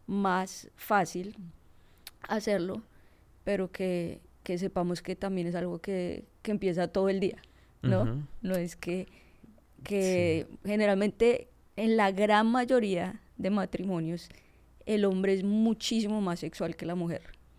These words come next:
Speaker 1: muchísimo. Pero hay un, hay un estudio que dice el diez por ciento de las mujeres en algunos casos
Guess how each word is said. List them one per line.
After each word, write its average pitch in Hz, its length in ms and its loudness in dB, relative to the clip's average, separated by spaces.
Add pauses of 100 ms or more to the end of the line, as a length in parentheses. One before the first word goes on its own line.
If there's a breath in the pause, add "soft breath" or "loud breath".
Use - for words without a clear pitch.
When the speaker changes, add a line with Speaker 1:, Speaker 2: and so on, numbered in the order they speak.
(140)
Speaker 1:
muchísimo. - 400 -6 (1300 loud breath)
Pero 247 540 6
hay 196 180 2
un, 208 300 0
hay 202 160 4
un 208 80 2
estudio 214 360 -2
que 220 100 -2
dice 202 180 -2
el 185 120 -2
diez 202 260 0
por 190 200 -6
ciento 190 280 -6
de 190 60 -4
las 185 140 -2
mujeres 180 520 -6
en 185 160 -2
algunos 175 400 -2
casos - 460 -6